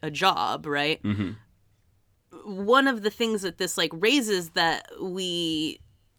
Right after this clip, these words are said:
Speaker 1: aren't even close to broaching in most of our Western societies
Speaker 2: Yeah.
Speaker 1: is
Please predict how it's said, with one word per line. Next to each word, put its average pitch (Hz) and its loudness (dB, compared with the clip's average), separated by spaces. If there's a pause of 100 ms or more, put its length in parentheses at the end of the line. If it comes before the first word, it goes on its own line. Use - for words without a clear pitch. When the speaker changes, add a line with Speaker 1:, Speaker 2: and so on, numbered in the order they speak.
(120)
Speaker 1:
aren't 226 6
even 233 0
close 240 2
to 208 0
broaching 156 -2 (160)
in 151 -2
most 165 -2
of 160 -6
our 151 0 (120)
Western 156 -6
societies 160 -2 (360)
Speaker 2:
Yeah. - 2
Speaker 1:
is 220 0